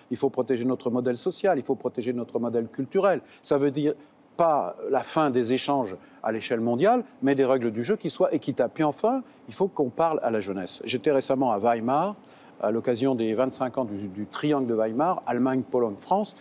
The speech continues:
et nous avons, avec mes deux homologues, rencontré des jeunes.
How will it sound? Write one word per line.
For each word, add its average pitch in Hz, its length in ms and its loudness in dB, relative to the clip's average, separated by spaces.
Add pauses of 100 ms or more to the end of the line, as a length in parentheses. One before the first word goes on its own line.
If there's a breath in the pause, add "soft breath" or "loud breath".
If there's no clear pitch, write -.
(240 loud breath)
et 123 80 2
nous 139 160 4
avons, 175 200 4
avec 139 300 2
mes 117 160 0
deux 127 240 2
homologues, 127 360 2 (240 loud breath)
rencontré 143 360 -2
des 127 120 -2
jeunes. 107 280 -2